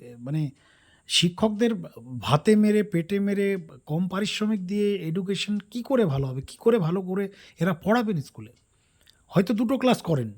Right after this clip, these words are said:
হয়তো চারটা ক্লাস করেন এক, একদিনে, কিন্তু আপনার যদি সঠিক পারিশ্রমিক আপনি না দেন, ধরুন আপনি বাড়িতে কোনো কাজের লোক রেখেছেন, সর্বনিম্ন যে, আহ,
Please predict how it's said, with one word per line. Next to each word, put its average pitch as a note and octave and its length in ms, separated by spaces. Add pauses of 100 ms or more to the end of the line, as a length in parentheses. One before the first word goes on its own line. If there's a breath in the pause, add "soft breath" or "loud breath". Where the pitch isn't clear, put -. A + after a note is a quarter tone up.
হয়তো F#3 240
চারটা A#3 340
ক্লাস - 220
করেন F3+ 260
এক, C3+ 240
একদিনে, B2 420
কিন্তু A3 300 (400 soft breath)
আপনার F#3 280
যদি A3 160
সঠিক - 400
পারিশ্রমিক B3 460
আপনি F3+ 240
না B2 180
দেন, C#3+ 200 (600 soft breath)
ধরুন B3 160
আপনি B3 200
বাড়িতে G3 440
কোনো B3 200
কাজের G3 260
লোক G#3 220
রেখেছেন, A#2+ 420 (1000)
সর্বনিম্ন B3+ 600
যে, B3 120
আহ, C#3 800